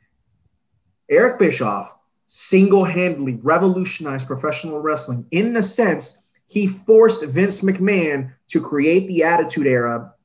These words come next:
and forced Shawn Michaels and Triple H to make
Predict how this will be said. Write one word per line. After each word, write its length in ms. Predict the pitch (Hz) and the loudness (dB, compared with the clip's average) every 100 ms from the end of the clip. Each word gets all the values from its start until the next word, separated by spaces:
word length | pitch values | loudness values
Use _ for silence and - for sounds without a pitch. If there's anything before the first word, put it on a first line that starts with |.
| _ | _
and 340 | 143 135 131 - | -6 -6 -6 -4
forced 520 | 180 180 185 - - | 0 2 0 -4 -14
Shawn 380 | - 170 165 165 | -6 -2 0 0
Michaels 440 | 165 160 147 131 | -2 -2 -2 -2
and 120 | 139 | -6
Triple 400 | 127 170 170 160 | -4 -4 -2 -2
H 380 | 165 139 - - _ _ _ _ _ | -2 -4 -10 -18 _ _ _ _ _
to 520 | - - 147 139 131 - | -6 0 0 0 -4 -6
make 480 | 127 151 180 185 | -2 0 0 -4